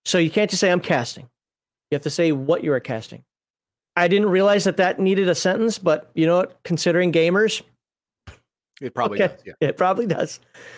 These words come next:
Speaker 1: Meantime, the impartial, look at that. I love that. The impartial referee silently decides the actions of the opposition.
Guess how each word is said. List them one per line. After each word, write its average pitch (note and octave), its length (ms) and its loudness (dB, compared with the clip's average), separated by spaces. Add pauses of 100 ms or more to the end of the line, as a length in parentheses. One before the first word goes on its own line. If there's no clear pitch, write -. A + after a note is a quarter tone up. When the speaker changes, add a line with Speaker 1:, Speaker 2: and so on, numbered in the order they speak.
(140)
Speaker 1:
Meantime, B3+ 440 2
the G#3 160 2
impartial, A#3+ 640 0 (320)
look D#3+ 200 0
at C3+ 80 0
that. A2+ 300 -2
I D3 100 0
love C3+ 240 -2
that. A#2+ 180 -4 (180)
The G3 80 0
impartial B3 480 2
referee A3 300 2
silently E3 400 0
decides A#2 580 0 (160)
the D#3+ 120 0
actions F3 520 -6 (100)
of D3 180 -2
the C#3+ 100 -2
opposition. B2+ 580 -6